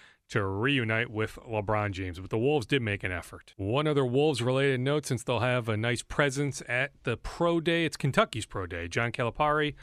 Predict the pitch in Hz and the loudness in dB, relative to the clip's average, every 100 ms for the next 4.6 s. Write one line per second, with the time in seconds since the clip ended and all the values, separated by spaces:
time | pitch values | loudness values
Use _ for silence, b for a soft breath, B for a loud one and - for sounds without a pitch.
0 | B B - 123 120 151 - 127 123 123 | B B -6 -2 0 0 0 2 2 2
1 | 135 113 - 139 131 117 117 127 131 120 | 0 -2 0 0 2 2 2 2 0 0
2 | 110 101 131 143 - 139 131 - 135 120 | 0 -2 0 0 -2 -2 -2 -2 0 0
3 | 110 - 123 107 87 - 127 117 107 - | 0 0 0 0 -4 -2 -2 0 0 0
4 | 135 110 110 110 98 - | -2 0 2 0 -2 -6